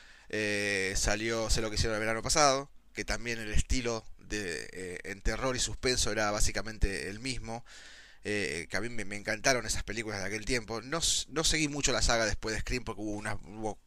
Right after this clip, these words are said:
hubo varias. Creo que habré visto la primera y la segunda, después no vi la, la, la siguiente. En la cual es, están involucrados adolescentes, ¿no? Pasa algo. En el caso de Scream, bueno, había un asesino dando vuelta que mataba gente.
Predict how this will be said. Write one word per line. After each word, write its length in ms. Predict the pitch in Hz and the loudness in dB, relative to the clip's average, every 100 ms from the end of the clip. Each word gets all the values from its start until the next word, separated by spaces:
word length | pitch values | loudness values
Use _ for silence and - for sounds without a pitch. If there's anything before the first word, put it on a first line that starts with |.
| - | -14
hubo 240 | - 98 90 | -4 -4 0
varias. 460 | 107 101 101 - - - - | 0 0 -4 -4 -10 -18 -14
Creo 160 | - 117 | -4 -2
que 80 | 95 | 0
habré 100 | 101 | 0
visto 240 | 107 101 - | -2 -4 -4
la 160 | 104 | -4
primera 260 | 101 110 117 | -4 0 0
y 40 | |
la 100 | 101 | 0
segunda, 420 | - 110 113 98 92 | -2 -2 -4 -6 -6
después 240 | - 98 | -6 -8
no 80 | 95 | -6
vi 160 | 101 | -8
la, 140 | 92 101 | -6 -8
la, 240 | 95 95 - | -8 -10 -8
la 140 | 98 | -4
siguiente. 480 | - 131 107 113 117 - - - - - - - - - - - - - - | -2 -2 -2 -4 -6 -8 -8 -8 -8 -10 -10 -14 -16 -18 -18 -16 -18 -18 -4
En 140 | 131 135 | 2 4
la 100 | 131 | 6
cual 240 | 156 151 | 8 8
es, 180 | 147 - | 6 4
están 240 | - 135 131 | 6 6 6
involucrados 480 | 127 120 131 127 | 0 4 4 4
adolescentes, 720 | 117 120 127 170 135 139 - - | 4 2 4 4 2 -6 -6 -10
¿no? 180 | 117 120 | -10 -6
Pasa 340 | 113 - 117 | 0 2 4
algo. 400 | 117 117 120 131 - - - - - - | 2 0 -4 -8 -14 -20 -20 -20 -20 -14
En 180 | 87 95 | -10 -8
el 80 | 98 | -2
caso 220 | 101 104 | 0 0
de 80 | 101 | 0
Scream, 220 | 107 101 | -2 -4
bueno, 180 | 101 92 | -4 -4
había 140 | 95 | -4
un 40 | |
asesino 380 | 95 98 113 104 | -4 -4 -4 -4
dando 240 | 104 104 117 | -8 -6 -4
vuelta 320 | 160 110 92 | -2 -2 -6
que 80 | 90 | -6
mataba 320 | 87 95 104 | -6 -4 -2
gente. 380 | 139 113 139 | -2 -2 -4